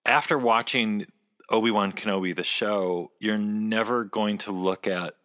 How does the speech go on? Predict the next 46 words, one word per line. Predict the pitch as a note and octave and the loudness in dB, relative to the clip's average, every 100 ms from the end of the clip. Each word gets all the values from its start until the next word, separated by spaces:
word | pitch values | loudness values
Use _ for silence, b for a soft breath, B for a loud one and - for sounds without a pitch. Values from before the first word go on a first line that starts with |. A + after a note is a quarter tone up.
| _ _ _ _ _ _ - | _ _ _ _ _ _ -12
either | - G#2 G2+ | -6 -4 -2
the | F2 F#2 | 0 0
original | E2+ G#2+ B2 | 2 2 2
trilogy | G#2+ - A#2 A2 G#2+ | 2 2 2 2 0
or | G#2+ G#2+ A#2+ | 2 2 2
the | |
prequel | A2+ - G2+ - | 0 -2 -2 -2
trilogy | F2+ G2 F2+ E2 E2+ | -2 -2 -2 -2 -6
the | E2 | -6
same | - F2+ F2 E2 | -6 -4 -4 -4
way | E2 D#2+ | -4 -6
again. | D#2 E2 - E2+ E2+ _ _ _ _ _ _ _ _ | -4 -6 -8 -12 -16 _ _ _ _ _ _ _ _
The | A#2+ | 0
way | A2 A2+ A#2+ B2 | 2 4 4 4
they | B2 A2+ | 2 0
develop | G2+ F#2 G2+ G2+ - | 0 2 2 2 -2
the | - | -12
characters | - - D3 E3+ - D#3+ D3+ | -6 0 2 2 0 0 2
over | D3 C#3+ | 2 2
this | C3+ B2+ | 0 0
show, | - C#3 C3 B2+ B2 B2 B2 B B B B _ _ _ | 2 4 4 4 4 0 -4 B B B B _ _ _
it | C3+ C3+ | 0 4
reflects | C3 - - C#3+ - C#3+ | 2 2 2 2 4 2
on | A#2+ G2+ - | 2 0 2
both | B2 F3 - | 2 4 2
of | A#2 | 0
them | F#2 E2+ - | 0 0 -4
in | A#2+ G#2+ | -4 -4
huge | - C#3+ D#3 D#3+ - | -2 0 0 0 0
ways, | A2 D3 G2 F#2 | 2 2 2 2
and, | C3 F3 | 2 2
and | B2+ D#3 A3 | 4 4 4
the | |
sequel | A#3 A#3+ - B3+ | 4 2 2 0
trilogy. | - G#2+ F2+ G2 | 2 2 2 2
I | |
mean, | G#2 A#2 | 2 4
not | A#2 - | 2 2
forgetting | D3+ D#3 D#3+ | 0 0 -2
about | D3+ D3+ | -2 -4
the | - | -2
sequel | - E3+ F#3 | -2 -2 -2
trilogy | - B2 G#2+ A2 | 0 0 0 0
either. | A2+ E3 C#3+ E2+ | 0 2 0 0
It's | G#2 B2 - - | -2 -2 -2 0
just, | C#3 - - | 0 0 -4